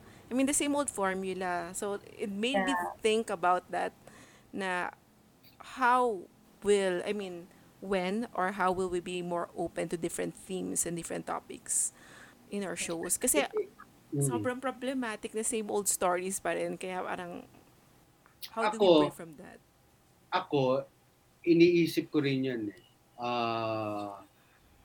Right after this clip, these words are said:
Speaker 3: paano nga ba? Pe-, pe-, pero on the other hand,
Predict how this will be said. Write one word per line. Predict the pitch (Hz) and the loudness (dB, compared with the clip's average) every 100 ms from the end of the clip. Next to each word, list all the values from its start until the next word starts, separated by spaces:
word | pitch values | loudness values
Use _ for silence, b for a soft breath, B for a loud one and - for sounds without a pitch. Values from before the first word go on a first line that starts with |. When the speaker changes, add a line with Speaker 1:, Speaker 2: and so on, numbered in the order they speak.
| _ | _
Speaker 3:
paano | 151 147 151 151 147 139 135 127 120 120 117 113 113 _ _ 131 | 2 6 6 6 4 2 2 0 -2 -4 -6 -8 -14 _ _ -8
nga | 120 107 98 | -6 -4 -6
ba? | - 95 - _ _ | -10 -14 -16 _ _
Pe-, | 226 - - | -2 -2 -8
pe-, | - - | -10 -4
pero | - 233 233 | 2 4 4
on | 220 | 4
the | 202 | 4
other | 190 175 | 4 4
hand, | 147 127 117 107 | 2 2 -2 -2